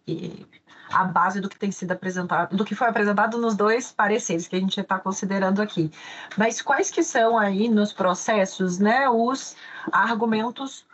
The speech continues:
contrários, né? Quais que são, é, os, os contrapontos, e aí também pra intere-, entender um pouquinho dessa dinâmica da recuperação. Quem que é contrário,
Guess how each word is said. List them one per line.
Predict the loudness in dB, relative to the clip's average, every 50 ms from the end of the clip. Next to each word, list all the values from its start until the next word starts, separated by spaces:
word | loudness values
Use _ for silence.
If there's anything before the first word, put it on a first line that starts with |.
| _ _ _
contrários, | -2 -2 0 0 0 0 2 2 4 4 2 2 0 -4 -8 -10 -10 -12 -6 -2
né? | 0 2 2 2 2
Quais | 0 0 -2 -2 -2 -4
que | -6 -6
são, | -6 0 2 4 4 6 4 2 0 -2 -6 _ _ _ _ _ _ -2
é, | 0 2 4 4 4 4 4 2 -2 -4 0
os, | 0 0 2 0 -2 -6 -12 -16 -18 -18 -20 -18 -16 -16 -18 -4
os | -4 -4 -2 -2
contrapontos, | 0 2 2 2 4 2 2 2 2 2 2 2 2 0 -4 -6 -6 -4
e | 0 2
aí | 2 4 2 2 -2
também | -2 -2 -2 0 0 -2 -2 -2
pra | -2 -2 -2
intere-, | -2 -2 0 0 0 2 0 -2 -2 -4
entender | -4 -2 0 0 2 2 2 2
um | 2
pouquinho | 2 0 -2 -2 -2 -2 -2 0
dessa | 2 0 0 0 0 0
dinâmica | 0 2 4 4 6 6 6 4 4 4 2 2 0 0 -2 -2
da | 0 0 2 2 0
recuperação. | 0 0 -2 -4 -2 -2 0 2 2 2 2 -2 -2 -4 -6 -14 -18 -16 _
Quem | -2 0 2 2 2
que | 2 2
é | 0 0 0
contrário, | 0 0 2 2 2 2 2 2 4 4 4 4 4 2 0 0 -2